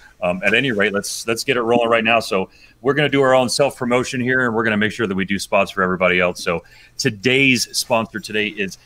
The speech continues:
Smash Mouth Equipment. Everybody in sports knows the worst thing that you can be is angry and emotional. Getting angry causes you to lose focus, lose judgment, and has been medically proven to be a disadvantage.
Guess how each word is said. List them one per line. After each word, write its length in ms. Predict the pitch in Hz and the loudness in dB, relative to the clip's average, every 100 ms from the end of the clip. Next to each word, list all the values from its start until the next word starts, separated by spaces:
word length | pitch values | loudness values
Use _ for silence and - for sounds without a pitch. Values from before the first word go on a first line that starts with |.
| _ - | _ -8
Smash 600 | - - 117 117 - - - | -6 -2 0 0 -2 -10 -6
Mouth 320 | 104 104 104 - | 0 0 -2 -8
Equipment. 480 | 107 - 113 98 92 - - - - | -10 -4 -2 -2 -4 -16 -20 -16 -4
Everybody 360 | 190 170 151 127 | 0 2 4 2
in 80 | |
sports 500 | 110 - 117 107 - | 0 -4 -2 -2 -2
knows 320 | 95 92 90 90 | -2 0 -2 -4
the 100 | 90 | -6
worst 420 | 90 139 160 - | -2 0 0 -2
thing 220 | 131 120 | -2 0
that 80 | 110 | -2
you 100 | 107 | -6
can 160 | 113 | -8
be 180 | 98 101 | -4 -2
is 140 | 90 - | -4 -2
angry 420 | 113 117 117 120 | -2 -2 -2 -4
and 100 | 101 | -4
emotional. 600 | 87 85 98 95 - 78 76 - - - _ - | -8 -2 -2 -2 -6 -10 -12 -16 -20 -20 _ 0
Getting 280 | 180 180 | 2 2
angry 320 | 127 127 113 107 | 2 2 0 0
causes 400 | 120 113 107 101 | 2 2 0 -4
you 80 | |
to 60 | 95 | -4
lose 220 | 90 107 | -4 -6
focus, 500 | - 104 90 98 - - | -2 -2 -2 -8 -12 -10
lose 280 | 90 139 156 | -2 0 0
judgment, 480 | 98 104 87 101 98 | 0 -2 0 -6 -6
and 100 | 98 | -8
has 160 | 98 87 | -8 -6
been 180 | 98 90 | -6 -4
medically 480 | 95 147 175 135 | 0 0 0 -4
proven 400 | 110 - 123 113 101 | -4 2 2 4 0
to 60 | |
be 200 | 95 92 | 0 -2
a 100 | - | -4
disadvantage. 1040 | 80 - 120 - 101 92 98 85 - - | -8 -2 -2 0 -2 0 -2 -2 -8 -16